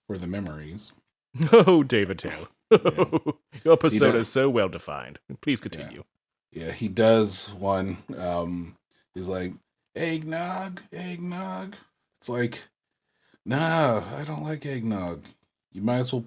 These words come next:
Speaker 1: pour it down my back and spank me."
Speaker 2: <laughs>
Speaker 1: He's like, he's like, "You don't know what eggnog really is? You're not gonna like it if I tell you."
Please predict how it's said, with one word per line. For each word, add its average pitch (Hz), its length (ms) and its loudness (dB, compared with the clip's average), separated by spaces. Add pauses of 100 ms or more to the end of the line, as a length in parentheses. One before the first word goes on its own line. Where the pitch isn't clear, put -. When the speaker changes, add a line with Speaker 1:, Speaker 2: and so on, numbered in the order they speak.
(120)
Speaker 1:
pour 139 200 0
it 117 80 -8
down 131 220 0
my 135 100 0
back 131 380 -4
and 123 100 -4
spank 123 440 -8
me." 76 200 -14 (480)
Speaker 2:
<laughs> - 0 - (1700)
Speaker 1:
He's 113 220 -2
like, 107 200 0
he's 113 520 -4
like, 104 280 0 (200)
"You 123 240 2
don't 156 200 6
know 170 100 2
what 170 140 2
eggnog 165 500 -2
really 180 300 0
is? 202 400 -8
You're - 80 -10
not 131 160 -2
gonna 151 160 -2
like 160 240 -4
it 151 60 -4
if 143 100 -6
I 143 80 -12
tell 165 220 -8
you." 127 280 -8